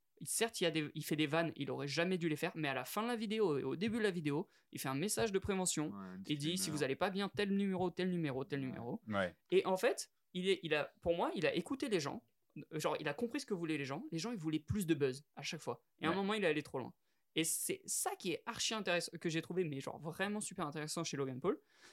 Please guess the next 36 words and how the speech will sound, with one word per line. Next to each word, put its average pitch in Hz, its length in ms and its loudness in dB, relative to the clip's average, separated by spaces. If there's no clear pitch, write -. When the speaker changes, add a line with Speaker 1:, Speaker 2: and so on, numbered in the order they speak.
Speaker 1:
Après, 202 480 -2
comment 185 240 -2
il 170 60 -2
a 156 60 -2
réussi 151 420 -6
à - 140 -8
son 139 380 -2
comeback, 151 540 2
le - 80 -10
mec, 143 220 -6
c'est - 120 -2
un 131 120 -12
génie. 190 560 -2
Speaker 3:
Hmm. 202 220 2
Speaker 1:
Et 180 100 4
comment, 240 480 2
et 175 80 -2
pour - 180 -6
finir, 175 280 -2
et 160 40 -4
mo-, 160 220 -2
et 156 120 2
moi, 160 180 2
j'en 202 160 2
ai 160 60 4
été 156 180 0
victime, 139 400 -6
comment 147 260 0
il 202 100 0
a 226 60 2
lancé, 233 300 -4
il 151 120 -2
a 143 80 4
relancé 208 540 2
les 240 100 -2
Pokémon. 381 400 -2